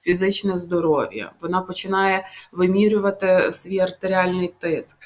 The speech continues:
або ж вона починає просто прислухатися і виділяти кількість уваги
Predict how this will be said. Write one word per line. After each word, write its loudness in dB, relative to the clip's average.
або -2
ж -4
вона 2
починає -2
просто -2
прислухатися 0
і -4
виділяти 0
кількість -4
уваги 0